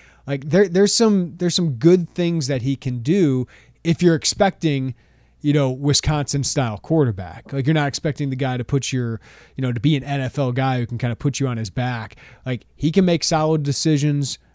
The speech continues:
uh, and he can throw the ball. Uh, but it's, you know, can this offense unlock it, and can he be consistent? So I think he can be solid. I think he's your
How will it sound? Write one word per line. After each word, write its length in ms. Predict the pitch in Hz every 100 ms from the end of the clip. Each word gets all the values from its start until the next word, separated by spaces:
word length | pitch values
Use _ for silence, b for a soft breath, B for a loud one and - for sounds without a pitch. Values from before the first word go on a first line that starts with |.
| -
uh, 260 | 127 123 123
and 100 | 131
he 140 | 151
can 100 | 160
throw 240 | 151 156
the 80 | 143
ball. 560 | 104 127 175 120 107 107 b b -
Uh, 140 | 123
but 120 | 123
it's, 240 | 123 - -
you 100 | 143
know, 100 | 123
can 200 | - 147
this 160 | 135
offense 460 | 143 139 - 139 127
unlock 480 | 135 127 143 170 165
it, 60 |
and 120 | 156 131
can 80 |
he 80 | 135
be 120 | 131
consistent? 720 | 123 113 - 135 127 - 143 - b b b
So 280 | - 151 131
I 120 | -
think 160 | 233 294
he 60 | 208
can 100 | 190
be 60 |
solid. 300 | 151 190 226
I 100 | 165
think 160 | 202 185
he's 140 | 165
your 220 | 156 139